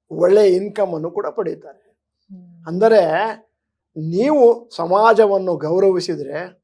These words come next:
Speaker 1: ಸಮಾಜ ನಿಮ್ಮನ್ನು ಗೌರವಿಸುತ್ತದೆ. ಇದರಲ್ಲಿ ಎರಡು ಮಾತಿಲ್ಲ.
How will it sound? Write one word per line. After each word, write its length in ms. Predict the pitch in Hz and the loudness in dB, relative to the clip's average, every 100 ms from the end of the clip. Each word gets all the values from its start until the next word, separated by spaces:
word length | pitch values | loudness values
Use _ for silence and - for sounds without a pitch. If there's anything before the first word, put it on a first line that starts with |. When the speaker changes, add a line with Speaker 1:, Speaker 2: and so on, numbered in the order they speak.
| _ _ | _ _
Speaker 1:
ಸಮಾಜ 560 | - 196 190 165 277 202 220 _ _ | -4 -2 -2 -6 -6 -8 -8 _ _
ನಿಮ್ಮನ್ನು 720 | 180 175 147 135 196 254 _ _ | -6 -6 -8 -10 -12 -12 _ _
ಗೌರವಿಸುತ್ತದೆ. 1080 | 175 185 165 156 156 175 - 160 165 185 _ _ _ - | -6 -4 -4 -8 -10 -14 -14 -16 -16 -20 _ _ _ -20
ಇದರಲ್ಲಿ 720 | 240 170 175 196 165 _ _ - | -10 -8 -2 -2 -2 _ _ -10
ಎರಡು 280 | 170 170 | -8 -6
ಮಾತಿಲ್ಲ. 680 | 160 170 185 214 165 - _ | -6 -6 -4 -6 -6 -18 _